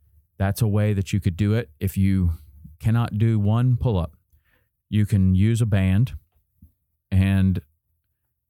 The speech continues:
you know, make it to where now you can do five pull-ups, but it's really hard. Okay, five pull-ups with a band every single day of the month. That would be your challenge.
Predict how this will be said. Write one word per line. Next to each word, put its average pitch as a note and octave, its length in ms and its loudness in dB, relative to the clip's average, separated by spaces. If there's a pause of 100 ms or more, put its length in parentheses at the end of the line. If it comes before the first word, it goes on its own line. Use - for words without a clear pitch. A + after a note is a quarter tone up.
(460)
you F#2+ 80 0
know, E2+ 180 2
make G2+ 320 0
it - 140 -4
to G#2+ 100 -4
where F#2+ 360 0 (180)
now G2 180 2
you G#2+ 160 2
can G2 160 0
do F#2 420 0 (1400)
five C3 300 -4
pull-ups, F2 560 -4 (360)
but G#2 120 -2
it's F#2 120 -4
really A2 440 2
hard. F2 440 -2 (720)
Okay, G#2+ 380 0 (300)
five A2 280 -2
pull-ups B2 340 -4
with C#3 120 0
a D3 40 -2
band G2 400 2 (440)
every A#2 240 0
single A#2+ 260 0
day F#2+ 540 0
of G2 120 0
the G2 80 2
month. F2+ 380 0 (120)
That F#2+ 160 0
would F2+ 100 -2
be G2 80 0
your F2 140 2
challenge. D#2+ 540 -4